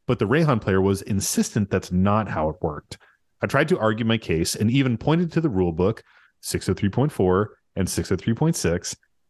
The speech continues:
but was overruled by the table because that's not how Raihan is intended to work. I promptly died to Yoshimaru commander damage. Tried not to be salty, but I found a different table for the rest of the night because I think rules are important. Was it being too technical?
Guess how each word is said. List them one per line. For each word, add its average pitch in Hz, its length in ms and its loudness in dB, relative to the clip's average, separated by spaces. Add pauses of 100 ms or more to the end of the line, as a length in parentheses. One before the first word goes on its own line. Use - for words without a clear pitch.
(100)
but 113 100 0
was 110 260 -4
overruled 104 580 2
by 92 120 2
the 90 100 -2
table 147 420 0
because 107 360 -2
that's 104 340 0
not 107 200 2
how 98 220 2
Raihan 92 600 2
is 95 200 -2
intended 135 720 0
to - 100 -8
work. - 440 -12 (1200)
I 117 80 2
promptly 147 340 0
died 104 240 4
to 95 60 -8
Yoshimaru 95 480 2
commander 110 300 0
damage. 71 420 -8 (480)
Tried 190 260 4
not 143 220 4
to - 40 -12
be 139 120 2
salty, 80 480 0 (260)
but 104 100 2
I 107 40 4
found 160 240 2
a - 20 2
different 131 280 0
table 104 200 2
for 98 140 -2
the 92 80 2
rest 90 160 2
of - 60 -8
the 85 180 0
night 80 160 0
because - 260 -2
I 131 60 2
think 185 180 0 (240)
rules 139 320 2
are 147 80 2
important. 143 500 -2 (500)
Was 123 180 4
it 143 80 2
being 202 180 4
too 226 160 0
technical? 160 580 0